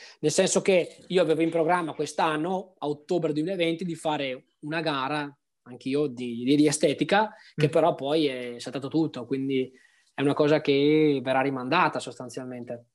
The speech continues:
Speaker 2: È un punto in comune che in qualsiasi episodio di questo podcast viene sempre raggiunto. Avevo questo obiettivo, ma, eh, quest'anno, <laughs> porca
Speaker 1: Purtroppo
Speaker 2: zozza.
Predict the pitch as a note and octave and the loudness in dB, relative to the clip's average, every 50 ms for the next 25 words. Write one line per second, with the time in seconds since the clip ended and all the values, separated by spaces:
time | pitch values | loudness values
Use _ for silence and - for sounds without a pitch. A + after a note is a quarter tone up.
0 | _ _ _ _ _ _ _ _ _ _ - D3 D3 - A3 B3 A3+ B3 A3 E3+ | _ _ _ _ _ _ _ _ _ _ 0 0 2 4 4 4 6 6 4 6
1 | - F3 F3 F3+ G3+ G#3 F#3+ D#3+ - - D3+ D#3+ D3+ D3 C#3 - - D#3+ E3 D#3+ | 6 8 8 8 8 8 6 6 4 4 4 6 6 6 4 2 -2 -2 0 0
2 | D#3+ - F#3 F#3 F#3 F#3 F#3 - A3+ A3 G3 F#3 G3 F3+ F#3 F#3 F3+ E3 D#3 F#3 | 2 4 4 6 6 4 4 4 6 6 6 8 6 6 6 4 4 6 6 6
3 | F3+ F3+ E3 D#3 D#3 E3 D#3 - - D3+ - - D3+ D3+ D3+ - - C#3 C3 C3 | 8 8 6 6 6 4 2 2 2 0 2 4 2 2 2 0 0 0 0 0
4 | - C3 C#3 C3 C3 - D#3+ C#3 C3+ C3+ C3 B2+ B2+ B2+ B2 B2 A#2+ A#2+ A#2 B2 | -2 0 0 0 2 2 0 0 0 0 2 2 0 0 0 -2 -2 -2 0 0
5 | A#2+ A#2+ - - - - - - D3+ E3 F3 F3 A3 A#3 G#3+ F#3+ F#3 F#3 F3+ G#3 | -2 -2 -4 -10 -16 -14 -6 0 2 4 6 8 8 8 8 8 8 8 8 8
6 | G#3 F#3+ G3 F#3+ E3+ D#3+ G#3 G#3 G#3 - A3+ A3+ A3+ G#3+ G#3 A3 G#3+ F3 E3 F3 | 8 8 6 6 6 8 6 4 4 4 4 4 4 6 6 6 6 8 8 8
7 | F3+ F#3+ F#3 F#3 F#3 F#3 F3+ F3+ E3 D#3+ E3 E3 E3+ E3+ E3 D#3+ D#3 D#3 D3+ D#3 | 8 8 8 8 6 6 6 4 4 6 8 8 8 8 8 8 8 6 4 4
8 | D3+ D3 D3+ D3+ D3+ C#3 C#3+ C#3+ C#3+ C#3+ C#3 C#3 C#3 D3+ F3 G3 - - G3+ F3 | 2 2 2 2 2 4 4 4 2 2 4 4 4 4 4 4 6 6 6 6
9 | G3+ G#3 - - - - - - - - - D3+ D3+ D#3 D#3 - B3+ B3+ - - | 6 2 -4 -6 -8 -10 -12 -14 -6 0 4 4 6 6 6 6 6 6 8 8
10 | A#3+ A#3 A3+ A3+ - - - C4 C#4 G3+ - - G#3+ G#3 G3 F#3+ F#3 F3 E3+ E3+ | 6 6 6 6 4 4 4 4 4 6 6 6 4 4 2 0 0 -2 -2 -2
11 | E3 E3 | -4 -4